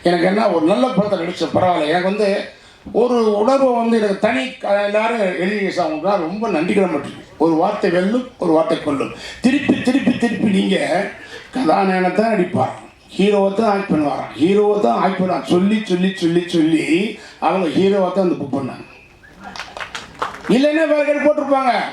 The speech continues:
ஒருத்தர் என்ன சொல்றான், "பாயில வர்ற, மீதியில போயிடுற", ஓகே. அப்புறம் கிளைமாக்ஸ் என்ட்ரி ஆயிருக்கீங்க, அப்புறம் இன்ட்ரோ என்ட்ரி ஆகி இப்படியெல்லாம் வருது. நான் கணக்கு பார்க்க, பார்க்கும்போது என்னோட, என்னடா இப்படிலாம் போனா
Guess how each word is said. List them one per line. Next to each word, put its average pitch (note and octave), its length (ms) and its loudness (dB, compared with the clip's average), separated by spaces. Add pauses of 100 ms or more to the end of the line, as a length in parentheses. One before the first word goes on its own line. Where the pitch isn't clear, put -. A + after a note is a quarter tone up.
(140)
ஒருத்தர் A3 140 0
என்ன A#3+ 180 0
சொல்றான், B3+ 360 -2
"பாயில B3 260 2
வர்ற, A#3 500 0
மீதியில G#3 160 -4
போயிடுற", E3+ 340 -2 (120)
ஓகே. E3+ 240 -4 (720)
அப்புறம் B3 240 2
கிளைமாக்ஸ் B3+ 380 2
என்ட்ரி A3 240 -2
ஆயிருக்கீங்க, F3 400 0
அப்புறம் A#3+ 300 -2
இன்ட்ரோ C#4+ 240 2
என்ட்ரி A3+ 280 0
ஆகி G3 80 0
இப்படியெல்லாம் D4 460 0
வருது. B3+ 280 -2
நான் G#3 180 -6
கணக்கு A#3 260 -6
பார்க்க, G#3+ 200 -4
பார்க்கும்போது G3+ 540 -2
என்னோட, F3+ 220 -4
என்னடா A3 240 0
இப்படிலாம் G#3 380 0
போனா G#3 320 2